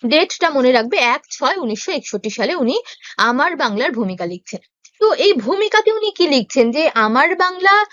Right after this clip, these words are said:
ওনার ম-, আমার বাংলা সম্পর্কে লেখার আগে উনি বেশ কিছু ছোট অ-, অংশে একটু স্মৃতিচারণ করেছেন। আহ, তো সেই স্মৃতিচারণে আমরা তিনজন ব্যক্তির নাম পাচ্ছি, এক দাফা, এক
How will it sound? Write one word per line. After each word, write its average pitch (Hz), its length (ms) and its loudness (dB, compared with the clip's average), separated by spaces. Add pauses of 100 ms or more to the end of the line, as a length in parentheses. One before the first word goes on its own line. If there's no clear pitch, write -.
(280)
ওনার 359 300 2
ম-, 226 220 0
আমার 240 360 0
বাংলা 359 280 -4
সম্পর্কে 370 560 -4
লেখার 254 560 2
আগে 262 300 0
উনি 381 180 -10
বেশ 349 220 -6
কিছু - 220 -8 (960)
ছোট 415 220 2
অ-, 427 280 4
অংশে 349 340 -6
একটু 415 240 -4
স্মৃতিচারণ 302 680 -6
করেছেন। 240 420 0 (460)
আহ, 214 140 -4
তো 285 180 -2
সেই 381 300 0
স্মৃতিচারণে 381 800 0
আমরা 320 260 0 (440)
তিনজন 403 420 2
ব্যক্তির 285 360 0
নাম 214 200 0
পাচ্ছি, 202 320 -2
এক 311 200 2
দাফা, 220 420 0 (320)
এক 226 140 -6